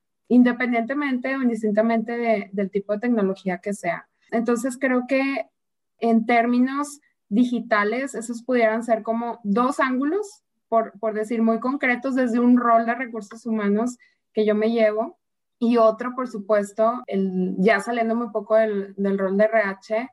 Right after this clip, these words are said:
el tipo de perfil, de perfiles que tienen,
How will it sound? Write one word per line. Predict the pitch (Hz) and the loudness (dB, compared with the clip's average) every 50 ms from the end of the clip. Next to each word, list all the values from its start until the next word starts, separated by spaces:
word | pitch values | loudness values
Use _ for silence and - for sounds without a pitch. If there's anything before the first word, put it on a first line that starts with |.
| _ _ - | _ _ -2
el | - 226 202 | 0 0 2
tipo | 208 208 202 190 233 | 0 0 0 0 -2
de | 285 - | -2 -2
perfil, | - 254 196 196 196 - 233 233 247 247 254 262 311 330 - _ _ | -4 -4 -4 -6 -8 -6 -4 0 0 0 0 0 -4 -8 -10 _ _
de | - 196 185 | -2 -2 -2
perfiles | 202 - 214 208 202 - 240 247 247 240 240 247 262 294 294 - - _ _ _ _ | 0 0 -2 -2 -2 -2 2 2 2 2 2 0 -2 -4 -6 -10 -18 _ _ _ _
que | - - 214 | -8 -8 -6
tienen, | 202 - 220 202 196 196 202 208 220 226 240 240 240 233 226 214 202 190 180 180 190 - - | -2 0 2 2 4 2 2 2 2 0 0 -2 -2 0 0 2 2 2 0 -2 -6 -10 -14